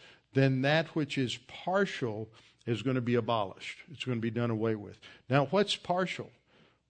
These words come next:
Verse nine, knowledge and prophecy. These are spiritual gifts. That's what's mentioned in verse eight. It's a beautiful structure here. Prophecies will be done away with. Prophecies are in part.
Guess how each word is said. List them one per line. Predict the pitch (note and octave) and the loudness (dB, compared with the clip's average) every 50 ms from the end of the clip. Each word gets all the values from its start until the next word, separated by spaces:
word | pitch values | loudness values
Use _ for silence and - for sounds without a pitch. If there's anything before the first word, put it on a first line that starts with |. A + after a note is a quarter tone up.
| _ | _
Verse | - B2 C3 - - | 0 2 2 2 0
nine, | F3 G3+ G#3+ F3 A#2+ G2+ - - - _ _ _ _ _ _ _ _ - | 0 0 0 0 -2 -4 -8 -14 -20 _ _ _ _ _ _ _ _ -6
knowledge | A#2 A#2 A#2 B2+ C3+ C#3+ D3+ D#3+ E3+ E3+ F#3+ G3 F#3+ G3 - E3+ - | -4 0 2 4 4 6 6 6 6 6 6 4 2 0 -4 -10 -6
and | E3+ E3 F3 E3 | -4 -4 -4 -2
prophecy. | - - F3+ F#3 F3 D#3+ - C#3+ A#2+ - - A#2+ G#2 G2 | -2 -2 0 0 0 0 -2 -4 -4 -4 -4 -4 -4 -4
These | A2 C3+ C3+ B2 | -2 -2 -2 -2
are | C3+ | -4
spiritual | C3 - - C#3 C3+ C#3 C#3 C3+ - D3+ | -6 -2 2 2 4 4 2 0 -4 -2
gifts. | C#3+ F#3 G#3 F#3 A2+ - - - - - - - - - - _ _ _ - | 0 2 2 2 0 -2 -4 -6 -6 -6 -10 -20 -20 -20 -20 _ _ _ 0
That's | C3 C3 C#3 C3+ - - | 2 2 2 0 -2 -2
what's | D3+ D3 - | -4 -2 0
mentioned | - C#3 C3+ C3+ C#3 - D#3+ D#3 D#3 | 0 2 2 2 0 0 -2 0 0
in | D3+ C3 | 0 0
verse | A2+ A#2+ B2 B2+ - - - | 0 -2 -2 -2 -2 -4 -2
eight. | - E3 E3+ C#3 A#2 - - | 0 0 0 0 -2 -4 -4
It's | C3 B2+ B2 - | -6 -6 -4 -4
a | C3+ | -6
beautiful | A#2 G#2+ A2+ C3 D#3+ G#3 B3 B3+ B3+ G#3+ - - D3+ | -6 -6 -4 0 2 2 2 2 2 0 -2 -2 -2
structure | B2+ - - - D#3+ D#3+ D#3+ - - - C#3+ B2 | -2 -2 -2 0 0 -2 -2 -2 -6 -6 -4 -2
here. | A2+ A#2+ A2+ G2+ F#2 - - - - - - _ _ | 0 0 -2 -2 -4 -10 -18 -20 -20 -20 -20 _ _
Prophecies | - - - C#3 C3+ D3 D3+ - F#3 E3 - G3 G3+ F3+ E3+ | -4 2 4 4 4 4 2 0 -2 -2 -2 0 -2 -2 -2
will | F#3 | -4
be | E3+ F3+ F3 | -2 -2 0
done | B2+ C#3+ C#3+ D#3+ | 2 2 4 4
away | F#3+ F#3+ D#3+ C3 A#2+ A2+ | 2 2 2 2 2 0
with. | G#2+ G#2+ G#2 G2+ G#2+ A#2+ D3+ D3+ - - - _ _ _ _ _ _ _ _ _ _ _ _ _ | 0 -4 -6 -8 -8 -8 -10 -10 -14 -18 -20 _ _ _ _ _ _ _ _ _ _ _ _ _
Prophecies | - - - D#3+ E3+ F#3 F#3 - - C3 - - C#3 C3+ C3 C3 | -4 0 2 4 4 4 4 2 0 -2 -2 0 0 0 0 -2
are | - - A#2+ B2 C3 | -2 -2 0 0 0
in | C3 | 0
part. | C3+ C3+ - - F3+ F3 A#2+ G2+ G#2 - | -2 -4 -4 0 2 2 2 0 -2 -8